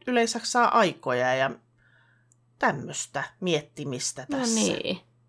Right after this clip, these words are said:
Speaker 2: Nyt
Speaker 1: Mm.
Speaker 2: soitat heti maanantai-aamuna sinne sitten, että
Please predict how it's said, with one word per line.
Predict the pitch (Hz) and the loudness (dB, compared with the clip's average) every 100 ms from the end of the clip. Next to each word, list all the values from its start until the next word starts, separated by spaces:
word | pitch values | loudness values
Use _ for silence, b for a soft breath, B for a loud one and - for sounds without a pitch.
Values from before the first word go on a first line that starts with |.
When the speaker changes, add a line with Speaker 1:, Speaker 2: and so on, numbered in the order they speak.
| _ _ _ | _ _ _
Speaker 2:
Nyt | 208 | -2
Speaker 1:
Mm. | 175 | 2
Speaker 2:
soitat | 247 277 233 247 | 6 6 6 4
heti | 240 220 | 4 8
maanantai-aamuna | 214 165 143 135 143 131 78 82 - | 12 12 10 8 10 10 10 6 -4
sinne | 170 - 53 | -4 -6 -8
sitten, | - - - _ - | -8 -12 -18 _ -18
että | - - - | -18 -20 -20